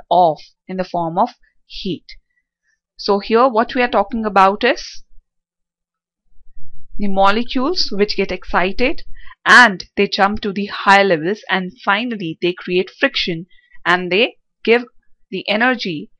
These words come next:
in the form of heat, and that's what the main principle is working behind the microwave oven. So my friends, if microwaves can excite the molecules in a substance and create heat,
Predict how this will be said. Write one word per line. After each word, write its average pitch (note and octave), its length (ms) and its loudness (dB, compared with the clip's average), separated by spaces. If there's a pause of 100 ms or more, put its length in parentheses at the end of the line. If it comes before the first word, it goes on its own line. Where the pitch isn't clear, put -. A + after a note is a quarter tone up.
(120)
in F#3 80 -8
the F#3+ 80 -8
form E3 340 -4
of A#3+ 140 -2 (260)
heat, F#3+ 340 -6
and F#3 200 -6
that's G#3+ 260 2
what G#3 320 2 (560)
the F#3+ 140 -6
main G3+ 320 -2
principle F#3+ 640 -4 (240)
is - 200 -8
working G3 440 -2
behind D#3+ 560 -6 (240)
the F#3+ 80 -4
microwave E3+ 640 -4
oven. E3 260 -4 (1700)
So A#3 100 -6
my A#3+ 120 4
friends, C4 640 0 (280)
if A3+ 220 2
microwaves C4 640 4
can A#3+ 160 -2
excite A3+ 440 4
the C4 60 -2
molecules B3 520 0
in C4 100 -2
a C4 60 -2
substance B3 720 -2 (260)
and G3+ 300 4
create G3+ 380 0
heat, C4 320 -4